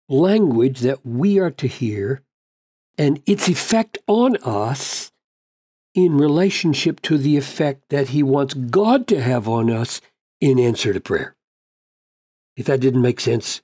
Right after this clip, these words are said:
it will in just a minute. Father, grant, I pray, that we would see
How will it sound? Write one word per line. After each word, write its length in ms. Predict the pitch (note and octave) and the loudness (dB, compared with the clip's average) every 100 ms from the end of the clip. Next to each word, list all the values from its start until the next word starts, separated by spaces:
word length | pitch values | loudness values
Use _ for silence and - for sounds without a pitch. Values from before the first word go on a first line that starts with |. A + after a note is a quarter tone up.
| _ | _
it 100 | B2+ | -2
will 260 | A2 A2+ G2+ | 0 2 2
in 80 | |
just 240 | F#2+ E2 - | 0 -6 -6
a 40 | |
minute. 300 | D2 C#2+ - _ _ _ _ _ | -8 -8 -10 _ _ _ _ _
Father, 400 | - C#3+ C#3 B2+ | -4 0 2 0
grant, 460 | A2+ G#2 C#3 E3 - | 0 2 2 2 0
I 120 | C3 | -4
pray, 480 | C3+ - A#2+ G2 - _ _ _ _ _ _ | -4 -4 -4 -4 -8 _ _ _ _ _ _
that 160 | B2+ A#2+ | -4 0
we 120 | B2 | 2
would 240 | B2 A#2+ - | 4 2 0
see 720 | - - - D#3 D3+ D3 | -2 0 0 2 2 0